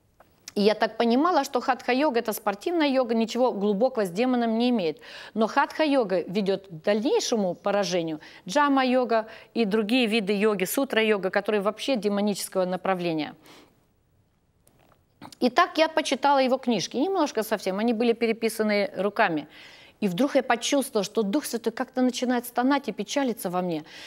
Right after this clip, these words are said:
Я не могу уж и так легко молиться на языках. Я думаю: «Господь, что происходит? Почему такое бесовское давление обрушилось на меня?» И Дух Святой сказал мне внутри: «Ты читаешь запретные книги». Я говорю: «Как?»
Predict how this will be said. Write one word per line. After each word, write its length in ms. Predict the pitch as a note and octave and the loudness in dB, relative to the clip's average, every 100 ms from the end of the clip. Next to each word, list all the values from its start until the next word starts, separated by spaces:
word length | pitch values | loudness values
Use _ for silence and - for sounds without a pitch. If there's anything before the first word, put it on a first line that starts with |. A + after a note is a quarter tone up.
| - - - - | -18 -18 -10 2
Я 160 | B3+ | 4
не 80 | C4+ | 6
могу 300 | C4 C4 E4+ | 4 2 0
уж 140 | D4+ | 0
и 20 | A#3+ | -2
так 220 | A#3 A#3 | -4 0
легко 280 | A#3 - D4+ | -2 0 2
молиться 400 | A#3 A#3 - B3 | 2 0 0 0
на 140 | B3 | 0
языках. 480 | A#3+ A#3+ C4 C4 F3 | 0 -2 -2 -4 -4
Я 140 | G3 | -6
думаю: 260 | F#3 G#3+ G3+ | -2 0 0
«Господь, 400 | G3+ A#3+ - A3 | -2 -4 -4 -4
что 220 | - C4+ | -2 -6
происходит? 580 | B3+ D4 - D#4 B3 F#3+ | -2 -4 -2 -2 -2 -4
Почему 300 | G#3+ - C4+ | -6 -2 -2
такое 240 | C#4 C#4+ | -2 -4
бесовское 460 | B3+ C#4 C#4 C4+ C4+ | -4 0 -2 -2 -2
давление 540 | B3 C4 F#4+ G4 G3 - - - | -2 0 0 2 0 -2 -12 -2
обрушилось 640 | A3 C#4+ G4 A#3 G3+ - | 0 2 0 0 -2 -2
на 80 | G#3 | -4
меня?» 260 | G#3 F#3+ | -2 -4
И 140 | - G3 | -4 -6
Дух 160 | C4+ | -6
Святой 260 | - D4+ D#4+ | -8 -8 -6
сказал 320 | - D#4 D#4+ | -4 -2 0
мне 200 | C4 G#3+ | 2 0
внутри: 440 | F#3+ G#3 F#3+ E3 - - - _ _ _ _ _ | 0 -4 -4 -10 -10 -20 -20 _ _ _ _ _
«Ты 400 | C#4+ D4 D4+ D4 - | 2 4 4 0 -6
читаешь 560 | - B3+ - B3+ B3+ G#3 | -4 -4 2 2 2 2
запретные 680 | A#3 A#3 A3+ B3 B3 G#3+ | -2 0 0 0 0 -2
книги». 540 | G#3 A#3 A#3+ E3 E3 - | 0 2 2 2 -4 -6
Я 120 | E3+ F#3+ | -8 -4
говорю: 180 | F#3 | -4
«Как?» 340 | - A3+ D3+ | 2 0 0